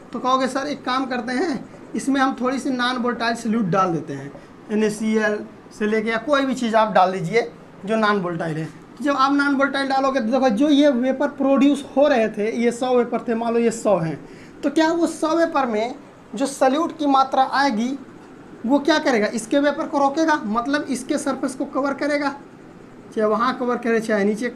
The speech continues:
कहीं ना कहीं। तो इस जो सॉल्यूट है ये किसको कवर कर रहा है,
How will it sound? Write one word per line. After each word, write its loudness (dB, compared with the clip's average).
कहीं 2
ना 2
कहीं। -4
तो -2
इस 2
जो 2
सॉल्यूट 2
है 0
ये -2
किसको -6
कवर 0
कर -2
रहा -2
है, -8